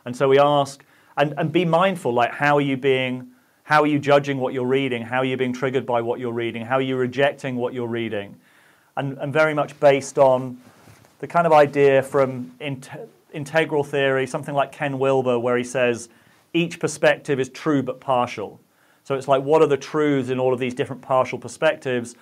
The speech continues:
And can we kind of elevate to a more meta level where we appreciate why the different sides or the different, um, tribes think the way they do? Um, so that's kind of the overview. And then,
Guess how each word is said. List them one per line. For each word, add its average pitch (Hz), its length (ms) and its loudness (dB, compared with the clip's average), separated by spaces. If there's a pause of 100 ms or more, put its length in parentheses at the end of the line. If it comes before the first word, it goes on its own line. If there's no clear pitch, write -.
(340)
And 131 120 -8
can 147 260 -2
we 139 80 -2
kind 135 240 -4
of 127 60 0
elevate 131 460 4
to 131 120 -4
a 127 40 -2
more 127 200 -2
meta 135 340 -2
level 123 420 2
where 123 180 2
we 120 100 -2
appreciate 123 760 -4 (480)
why 135 320 6
the 127 120 2
different 123 320 -4
sides 123 580 0
or 123 80 -4
the 113 120 -6
different, 120 520 -6 (480)
um, 120 480 0 (240)
tribes 131 720 0 (120)
think 135 340 -4 (100)
the 131 80 -4
way 123 160 0
they 117 140 -4
do? 110 360 -4 (840)
Um, 120 400 -2
so 160 100 -6
that's 175 320 2
kind 175 140 0
of 135 100 -4
the 139 80 0
overview. 131 540 4
And 131 120 -6
then, 131 360 -2